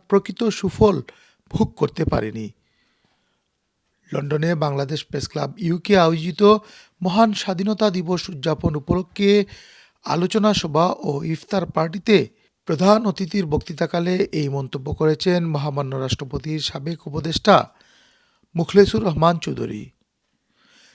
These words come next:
সিনিয়র সাংবাদিক ও ক্লাব সভাপতি শাকির হুসেনের সভাপতিত্বে বিশেষ অতিথি হিসেবে বক্তব্য দেন যুক্তরাজ্যস্থ বাংলাদেশ হাইকমিশনের ডেপুটি হাইকমিশনার মোহাম্মদ হযরত আলী খান।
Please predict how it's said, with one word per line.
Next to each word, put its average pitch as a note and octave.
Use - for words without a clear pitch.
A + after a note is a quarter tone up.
সিনিয়র A3
সাংবাদিক F#3+
ও D3+
ক্লাব E3
সভাপতি F3+
শাকির D#3+
হুসেনের C#3+
সভাপতিত্বে E3+
বিশেষ F3
অতিথি G#3+
হিসেবে G3+
বক্তব্য D3+
দেন E3
যুক্তরাজ্যস্থ G3+
বাংলাদেশ E3
হাইকমিশনের D3+
ডেপুটি E3
হাইকমিশনার D#3
মোহাম্মদ F3
হযরত F3+
আলী D3+
খান। B2